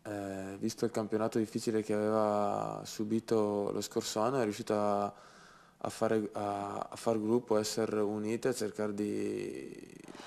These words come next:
di tirar fuori il meglio che non era riuscito a,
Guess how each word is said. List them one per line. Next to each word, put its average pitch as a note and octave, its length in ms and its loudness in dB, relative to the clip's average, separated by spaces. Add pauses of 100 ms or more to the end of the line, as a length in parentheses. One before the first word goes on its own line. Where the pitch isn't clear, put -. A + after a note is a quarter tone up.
di A2 140 0
tirar G#2+ 260 2
fuori G#2+ 920 -2 (760)
il A2 120 2
meglio A2+ 300 4
che A2+ 100 0
non G#2 140 0
era G#2 180 2
riuscito G2+ 440 -2
a, - 580 -6